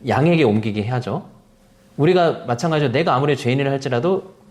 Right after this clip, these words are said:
예수님께 기도하고 용서를 빌어요. 그렇게 뭔가 예수님 대신 지시는 것처럼 보이긴 하지만 결국 최종적으로 그게 예수님께서 지시긴 하지만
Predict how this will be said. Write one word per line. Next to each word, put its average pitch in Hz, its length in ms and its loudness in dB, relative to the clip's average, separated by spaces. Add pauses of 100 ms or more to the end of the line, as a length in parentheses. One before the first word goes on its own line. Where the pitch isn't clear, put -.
(240)
예수님께 151 440 2
기도하고 127 380 0
용서를 113 420 0
빌어요. 82 280 -10 (920)
그렇게 175 280 2
뭔가 160 720 0
예수님 143 340 0
대신 147 320 0
지시는 170 440 2
것처럼 156 380 0
보이긴 147 500 2
하지만 180 760 -2 (360)
결국 170 360 2
최종적으로 220 1080 0 (180)
그게 226 240 0
예수님께서 202 460 2
지시긴 156 400 0
하지만 185 680 -2